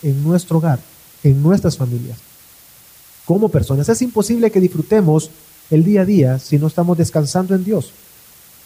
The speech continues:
¿Qué es lo que trae gozo a nuestra vida?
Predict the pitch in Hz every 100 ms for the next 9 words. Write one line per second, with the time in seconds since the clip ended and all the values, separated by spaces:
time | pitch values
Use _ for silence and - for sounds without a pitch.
0 | _ _ - - - - - 185 208 196
1 | 180 202 196 170 220 - 143 135 - 127
2 | 120 120